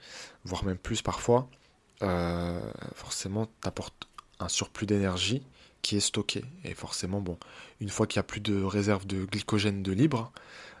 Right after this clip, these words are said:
euh, eh bien, on va stocker dans le, le tissu adipeux, hein, sous forme de triglycérides. Donc en fait, euh, la graisse, hein, pour faire, euh,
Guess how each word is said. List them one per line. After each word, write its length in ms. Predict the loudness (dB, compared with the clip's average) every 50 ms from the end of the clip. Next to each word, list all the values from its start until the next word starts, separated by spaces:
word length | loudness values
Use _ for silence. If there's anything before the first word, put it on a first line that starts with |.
| -10 -4 0
euh, 300 | 2 2 4 4 4 2
eh 60 | 2 2
bien, 180 | 6 6 6
on 60 | 8
va 80 | 6 6
stocker 520 | 2 0 -2 -4 -4 2 4 6 8 8 8
dans 180 | 6 4 4
le, 200 | 4 4 2 2 2 0 -2 -4 -4 -6 -6 -8
le 60 | -6 -2
tissu 280 | 2 4 4 6 6 6
adipeux, 380 | 4 4 0 -2 -2 -4 -4
hein, 140 | -4 -6 -8 -14 -18 _ _ _ _ _ -20 -16 -10
sous 120 | -8 -6
forme 220 | -4 -2 -2 -2 -2
de 100 | -4 -6
triglycérides. 640 | -8 -6 -6 -4 -4 -2 -2 -2 -2 -2 -2 -4 -8 -12 -12 -10
Donc 140 | -8 -6 0
en 40 |
fait, 260 | 2 2 2 4 4 2
euh, 100 | 2 2 -2 -6 -14 -16 -16 -16 -14 -4 0
la 120 | 0 2
graisse, 320 | 4 6 8 8 8 8 6
hein, 240 | 4 2 2 -2 -6 -14 _ -8
pour 140 | -6 -4
faire, 220 | 0 0 2 2 2
euh, 320 | 2 2 0 -2 -4 -6